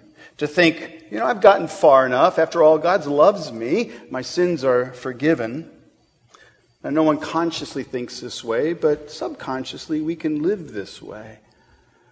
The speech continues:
where we choose maintenance over maturity, uh, where we settle in to a certain level of growth. "Just give me a three dollar gospel," we say.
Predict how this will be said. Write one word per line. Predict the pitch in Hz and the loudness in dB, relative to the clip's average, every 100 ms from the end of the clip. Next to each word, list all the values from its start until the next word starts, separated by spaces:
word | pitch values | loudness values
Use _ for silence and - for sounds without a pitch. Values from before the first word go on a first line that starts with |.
| - | 0
where | 147 | 2
we | 147 143 | 2 0
choose | - 165 156 139 - | -2 2 2 2 -4
maintenance | 139 151 170 139 120 113 - - - | 0 2 2 0 -6 -6 -10 -14 -6
over | 135 127 127 123 - - | -2 -2 -2 -6 -8 -10
maturity, | 123 135 - - 160 151 120 110 - - - 87 | -6 -6 -6 0 4 4 2 -2 -10 -16 -12 -8
uh, | |
where | 135 147 143 | 2 4 4
we | 139 | 2
settle | 135 - 185 165 156 | -2 4 6 8 8
in | 165 160 147 139 | 6 6 4 0
to | - 143 | -2 0
a | 127 - - | 0 -2 -12
certain | - 175 143 | -6 -2 0
level | 139 156 143 139 | 6 6 6 2
of | 123 117 | -2 -4
growth. | 127 143 143 113 - - - - - _ - | 0 4 6 4 0 -16 -20 -20 -20 _ -14
"Just | 156 - | -12 -4
give | 175 | 0
me | 165 147 | 2 2
a | 127 110 - - _ _ | 0 -2 -16 -20 _ _
three | - 170 | -6 2
dollar | 143 131 123 | 2 2 0
gospel," | 117 120 - 120 95 - - _ _ _ _ _ _ | -4 -6 -6 -4 -4 -8 -20 _ _ _ _ _ _
we | 110 | -20
say. | - - 101 | -20 -16 -16